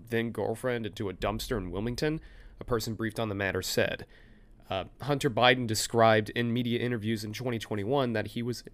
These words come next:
addicted to drugs, which is no secret, come on.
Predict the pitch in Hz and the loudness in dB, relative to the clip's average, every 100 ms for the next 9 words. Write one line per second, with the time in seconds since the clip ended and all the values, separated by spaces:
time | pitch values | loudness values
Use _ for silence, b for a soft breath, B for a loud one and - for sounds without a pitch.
0 | - - 123 104 147 147 123 110 92 90 | -10 -6 -4 2 2 4 0 -2 -2 -4
1 | - - - - - b b b b - | -6 -8 -10 -8 -8 b b b b -10
2 | - 214 - 110 98 104 - 123 98 | 0 2 2 0 -2 -6 -4 -2 -2